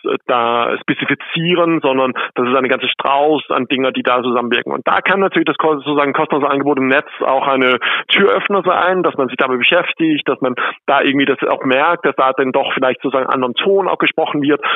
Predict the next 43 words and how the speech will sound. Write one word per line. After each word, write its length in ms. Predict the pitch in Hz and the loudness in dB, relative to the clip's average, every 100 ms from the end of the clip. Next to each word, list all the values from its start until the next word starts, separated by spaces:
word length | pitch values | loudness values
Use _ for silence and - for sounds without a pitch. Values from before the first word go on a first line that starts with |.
| - | -2
und 160 | - 139 | -2 -2
dass 100 | 131 | -2
es 120 | 127 | -2
dann 240 | - 135 170 | 0 2 2
vielleicht 440 | 151 135 135 135 | 2 2 0 0
sozusagen 500 | 143 135 135 135 135 | -4 -4 -2 0 0
die 120 | 123 131 | -2 -2
natürliche 680 | 123 - 180 185 151 147 135 | 0 2 2 4 2 2 2
sozusagen 360 | - 139 131 131 | 0 -2 0 2
Schwelle, 580 | - - 139 139 147 139 | 2 2 2 2 2 2
ja, 100 | 135 | 0
eine 100 | 123 | 0
Türschwelle 400 | - 120 151 131 | 2 2 2 0
gibt's 200 | 180 - | -2 -2
ja 80 | 139 | -2
bei 100 | 131 | 0
uns 160 | 135 127 | -2 -2
gar 140 | 127 | -2
nicht, 140 | 160 | 0
das 100 | 131 | -2
ist 120 | 143 165 | -2 0
ja 80 | |
wieder 120 | 135 120 | 0 0
die 80 | 113 | 0
vollkommen 400 | 143 135 135 123 | -2 0 -2 -4
plan 400 | - 135 127 139 - - - | -2 0 0 0 -4 -6 -2
von 100 | 139 | -2
dem 100 | 123 | 0
Friedrichsplatz 640 | - 156 143 - 135 123 - | 0 0 -2 -2 -2 -2 -2
sozusagen 300 | 127 - 127 | -2 -2 0
da 120 | 123 | 0
reingehend, 840 | 117 117 147 180 170 160 165 170 - | 2 2 2 2 2 2 2 2 2
ähm, 200 | 147 135 - - | 0 0 0 -2
aber 400 | - 143 127 135 127 | 0 0 2 2 2
das 220 | 143 131 - | 2 0 -2
gibt 160 | 143 143 | -2 0
ja 100 | 131 | 0
die 140 | 135 | 0
mentale 460 | 143 143 180 175 139 | 0 2 2 2 2
Schwelle 320 | - 113 113 | 2 0 0
vielleicht, 320 | 127 - - | -2 -2 -4
die 60 | 131 | -4
trotzdem, 500 | - 131 - 131 120 | -2 -4 -2 -2 -2